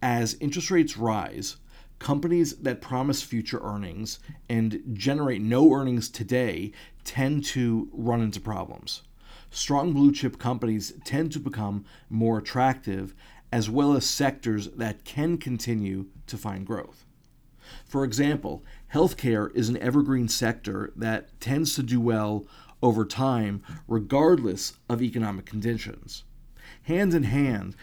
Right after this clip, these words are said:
with healthcare comes subsectors like biotechnology,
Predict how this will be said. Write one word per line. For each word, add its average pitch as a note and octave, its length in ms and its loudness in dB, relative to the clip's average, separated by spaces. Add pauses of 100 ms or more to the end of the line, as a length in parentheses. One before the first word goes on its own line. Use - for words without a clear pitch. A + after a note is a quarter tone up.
(160)
with A#2 180 2
healthcare A2 760 0 (380)
comes A#2+ 580 2 (540)
subsectors A2 920 0 (320)
like A2+ 240 2
biotechnology, A2+ 1300 -2